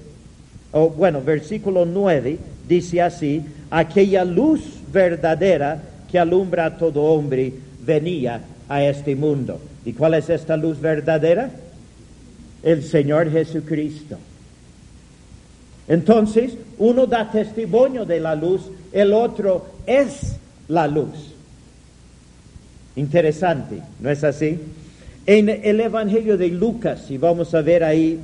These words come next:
brevemente, en el capítulo uno y el versículo,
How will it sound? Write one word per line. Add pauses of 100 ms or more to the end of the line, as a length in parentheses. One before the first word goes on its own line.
brevemente, (340)
en
el
capítulo
uno (1000)
y
el
versículo,